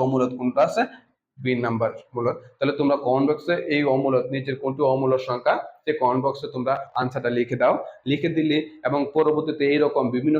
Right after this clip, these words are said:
সমস্যা নিয়ে তোমাদের মধ্যে উপস্থাপন করব। বেসিক অঙ্কগুলো সমস্যার সমাধান করব। বেসিক অঙ্কগুলো যদি তোমাদের সমস্যার সমাধান করে দেই এবং সাথে সাথে যদি বেসিক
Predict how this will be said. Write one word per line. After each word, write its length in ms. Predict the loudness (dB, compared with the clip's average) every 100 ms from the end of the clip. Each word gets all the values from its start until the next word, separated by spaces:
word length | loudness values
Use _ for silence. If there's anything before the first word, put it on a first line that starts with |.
| -2
সমস্যা 380 | -4 -4 -2 -2 0
নিয়ে 160 | 0 0 -4 -12 -2
তোমাদের 260 | 0 2 2
মধ্যে 180 | 2 0
উপস্থাপন 380 | -2 -4 -4 0
করব। 200 | 0 2 0 0 -8 _
বেসিক 300 | -2 0 -2 -2
অঙ্কগুলো 380 | -2 -2 0 -2 -2
সমস্যার 340 | -2 -4 -6 -6
সমাধান 280 | -4 -2 -2 -2
করব। 160 | 0 0 -2 -8 -6
বেসিক 260 | -4 -2 -2 0
অঙ্কগুলো 320 | -2 0 0 -2
যদি 120 | -4 -4
তোমাদের 260 | -2 -2 -4
সমস্যার 380 | -4 -4 -4 -8
সমাধান 260 | -4 -4 -4
করে 140 | -4 -2
দেই 140 | 0 0 -2 -8
এবং 120 | -4 -2
সাথে 180 | -2 -2 -2
সাথে 140 | -4
যদি 120 | -4 -4
বেসিক 260 | -4 -4